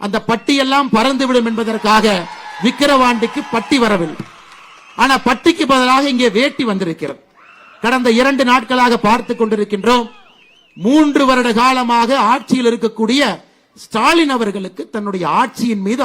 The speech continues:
அவருக்கே நம்பிக்கை இல்லை. "நான் வேலை செஞ்சிருக்கிறேன்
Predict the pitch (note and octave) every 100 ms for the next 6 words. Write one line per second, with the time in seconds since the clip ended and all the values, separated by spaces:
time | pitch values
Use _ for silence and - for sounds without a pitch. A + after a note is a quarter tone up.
0 | F#3 A#3+ C#4 C4+ A3+ F#3+ - D#3+ B2 -
1 | _ _ _ _ _ _ _ _ _ G#3+
2 | A#3+ A#3 F#3+ A#3 C#4 C4+ A#3 A3 B3 A3+
3 | G3 F#3